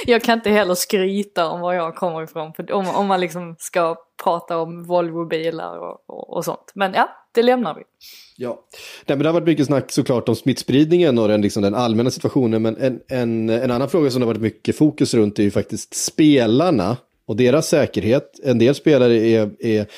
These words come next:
Speaker 2: inte alls speciellt sugna på att återvända till träningsanläggningar och, eh, lämna familjer för att leva i karantän. Det, det är ju också en utav de här, eh, förutsättningarna för att, eh, fotbollsligorna ska komma igång. Eh, spelarna kommer vara helt skilda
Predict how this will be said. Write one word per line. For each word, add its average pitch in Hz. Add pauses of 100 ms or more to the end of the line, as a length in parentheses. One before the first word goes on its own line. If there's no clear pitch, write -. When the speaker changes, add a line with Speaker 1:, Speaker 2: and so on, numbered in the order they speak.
(240)
Speaker 2:
inte 107
alls 196
speciellt 143
sugna 117
på 117
att 104
återvända 104
till 107
träningsanläggningar 101
och, 110
eh, 101 (340)
lämna 120
familjer 120
för 120
att 110
leva 107
i 101
karantän. 120
Det, 110
det 110
är 113
ju 113
också 113
en 113
utav 127
de 117
här, 110
eh, 107 (320)
förutsättningarna 107
för 104
att, -
eh, 107
fotbollsligorna 110
ska 107
komma 104
igång. 110 (540)
Eh, 98
spelarna 107
kommer 107
vara 104
helt 101
skilda 113